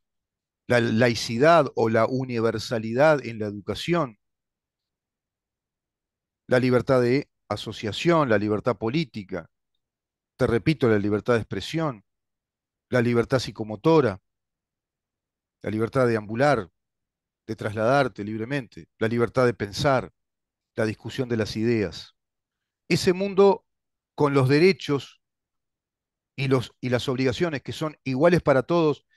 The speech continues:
desde el, la universalidad del derecho y la ley, principio de legalidad y universalidad de la ley, de acuerdo al principio universal que tiene el derecho de igualdad ante la ley,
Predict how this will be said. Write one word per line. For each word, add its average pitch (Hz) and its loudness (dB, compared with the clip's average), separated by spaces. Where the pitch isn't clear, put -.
desde 139 -2
el, 135 -6
la 131 -2
universalidad 131 -2
del 117 -6
derecho 131 -6
y - -12
la 117 -4
ley, 143 -2
principio 139 -4
de 139 -2
legalidad 123 0
y 156 -4
universalidad 123 -4
de 127 0
la 117 0
ley, 131 -2
de 139 -2
acuerdo 156 0
al 139 -2
principio 139 -6
universal 120 0
que 117 -8
tiene 135 -6
el 120 -6
derecho 127 -2
de 117 -6
igualdad 120 2
ante 117 -6
la 110 -4
ley, 139 -2